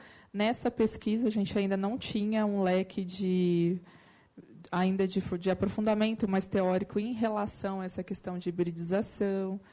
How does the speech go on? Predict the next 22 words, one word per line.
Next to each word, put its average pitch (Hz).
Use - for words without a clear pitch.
né, 180
desse 180
perfil 226
de 214
clinical 190
manager, 202
que -
é 170
o 170
que 190
nós 170
estamos 170
fazendo 170
agora, 175
né, 208
na, 175
na, 165
em 175
continuidade, 170
mas 202
já 214
tentando 208